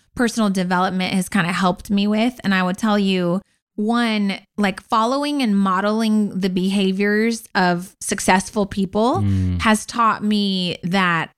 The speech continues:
Speaker 1: I am really resilient, because we'll talk about, like, childhoods and trauma in another episode, but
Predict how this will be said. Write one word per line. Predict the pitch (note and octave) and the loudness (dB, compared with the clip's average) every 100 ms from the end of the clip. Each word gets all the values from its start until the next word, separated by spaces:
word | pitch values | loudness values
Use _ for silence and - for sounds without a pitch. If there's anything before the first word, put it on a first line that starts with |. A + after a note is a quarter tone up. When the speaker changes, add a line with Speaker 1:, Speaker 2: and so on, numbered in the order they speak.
| _ | _
Speaker 1:
I | G#3 | -2
am | B3+ G#3+ E3 F3+ | 2 2 0 0
really | G#3 G#3 G3+ | 0 2 0
resilient, | F#3+ F3 F#3+ F3+ D#3+ E3 - | 0 0 0 0 -2 -4 -2
because | F#3+ G3 G#3+ F#3 F3+ F3+ F#3 - | 0 0 0 2 2 -2 -6 -6
we'll | A3+ G3+ | -2 -2
talk | G3+ A#3 G3+ | 0 0 0
about, | G3+ F#3+ F3 | 0 0 0
like, | F#3 D#3+ | -2 -6
childhoods | - A3 G#3 A3 A3+ F#3+ F#3 | -4 0 2 2 0 0 -2
and | F#3 F3+ | -2 -2
trauma | - G3+ F#3+ F#3 F#3 F3+ | 0 0 2 0 -2 -2
in | - F#3 | 0 0
another | F3+ F3 F3+ | 2 2 0
episode, | A3 C4+ G3+ F3+ F3+ | 0 -2 0 0 0
but | F3 F3+ E3 | 0 0 0